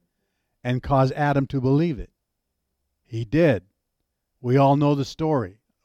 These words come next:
I don't need to go read it again. He did. Does it, does the man of sin still work the same basic principle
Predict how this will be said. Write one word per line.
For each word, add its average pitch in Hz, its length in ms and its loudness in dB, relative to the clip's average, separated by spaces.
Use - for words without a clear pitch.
I 104 120 -6
don't 139 160 -4
need 147 160 -4
to 131 60 -8
go 143 100 -6
read 139 300 -2
it 123 140 -4
again. 123 440 -6
He 139 200 0
did. 127 400 2
Does 147 200 4
it, 143 240 0
does 143 200 2
the 135 100 -4
man 156 300 2
of 202 100 4
sin 160 360 0
still 170 440 2
work 160 400 2
the 135 100 -6
same 175 520 -2
basic 160 560 -2
principle 117 640 -8